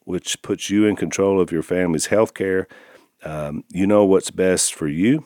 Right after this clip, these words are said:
so you choose the doctors, hospitals, treatments, uh, that you need. You can start, uh, healthcare sharing with Samaritan Ministry the day you complete your membership, uh, even today.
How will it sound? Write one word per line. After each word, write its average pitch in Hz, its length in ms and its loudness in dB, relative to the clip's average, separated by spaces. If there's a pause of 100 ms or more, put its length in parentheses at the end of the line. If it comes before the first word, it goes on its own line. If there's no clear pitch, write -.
so - 160 -6
you 87 140 -2
choose 95 280 -2
the 80 120 -2
doctors, 101 480 0
hospitals, 90 720 -2 (260)
treatments, - 680 -4 (420)
uh, 82 180 -2
that 78 260 -4
you 80 60 -4
need. 98 440 0 (580)
You 92 140 -6
can 92 160 -2
start, 107 500 4
uh, 90 160 4
healthcare 107 400 2
sharing 101 300 2
with 90 100 0
Samaritan 92 580 0
Ministry 98 440 0
the 82 140 0
day 87 300 4
you 101 120 2
complete 90 460 -4
your 80 80 -4
membership, 85 640 0 (200)
uh, 80 180 -4
even 90 280 0
today. 92 420 0